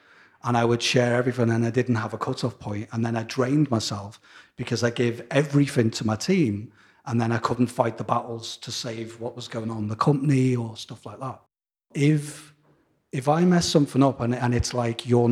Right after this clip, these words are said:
no good, how stupid," all of that, I tend not to course correct it. I, I really,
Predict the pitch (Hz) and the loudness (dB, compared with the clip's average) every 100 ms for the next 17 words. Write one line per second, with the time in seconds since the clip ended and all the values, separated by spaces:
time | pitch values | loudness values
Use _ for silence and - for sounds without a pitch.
0 | 120 117 123 117 117 - - _ _ - | 4 4 4 2 2 -4 -14 _ _ -4
1 | 120 117 - 123 120 - 117 120 117 110 | -2 0 0 0 2 2 2 0 -2 -2
2 | 143 120 - _ _ _ _ _ - 127 | -4 -4 -12 _ _ _ _ _ -4 -2
3 | 127 - 143 151 156 - - - 110 117 | -2 0 4 6 4 0 -6 -4 -4 -6
4 | - 139 160 - 180 - 123 127 123 131 | -2 -2 -2 -2 -4 -4 -2 -2 -2 -2
5 | 123 127 131 131 | 2 2 2 0